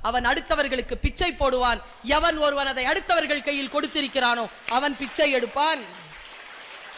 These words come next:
குழந்தைகளே, உங்கள் பலவீனத்தை அடக்கக்கூடிய ஆயுதத்தை நீங்கள் யாரிடத்திலும் கொடுக்காதீர்கள். உங்க கையில வச்சிருங்க, உங்களை நீங்களே அடக்கிக்கோங்க, உங்களுக்கு நீங்களே தடை போடுங்க.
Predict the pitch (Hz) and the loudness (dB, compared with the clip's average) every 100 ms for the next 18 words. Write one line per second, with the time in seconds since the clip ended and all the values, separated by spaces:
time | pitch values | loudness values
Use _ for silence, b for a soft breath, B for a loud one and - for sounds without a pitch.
0 | - - - - - - 339 392 392 370 | -16 -16 -16 -16 -16 -8 0 2 2 2
1 | 349 330 320 370 370 254 302 359 392 381 | 2 0 0 0 0 2 2 4 2 0
2 | 370 330 320 349 349 339 339 302 339 349 | 2 2 2 2 -2 -4 -4 -2 0 -2
3 | 330 320 302 294 269 302 349 415 415 415 | -2 -2 -2 -2 0 2 4 2 0 -2
4 | 403 392 339 320 311 269 220 170 - - | -2 -2 -4 -4 -2 -2 -4 -10 -18 -20
5 | _ _ b b 277 330 370 381 403 381 | _ _ b b -4 -2 0 2 2 0
6 | - 302 277 294 339 330 330 320 311 294 | -2 -6 -6 -4 -2 0 0 2 2 2
7 | 294 269 294 311 - - - - - - | -2 -6 -6 -6 -10 -12 -12 -12 -16 -16
8 | - - - - - - - - 294 359 | -18 -20 -20 -20 -20 -16 -12 -6 0 2
9 | 381 339 330 370 370 370 359 311 339 330 | 2 2 2 2 2 2 0 0 0 0
10 | 330 339 | 0 -6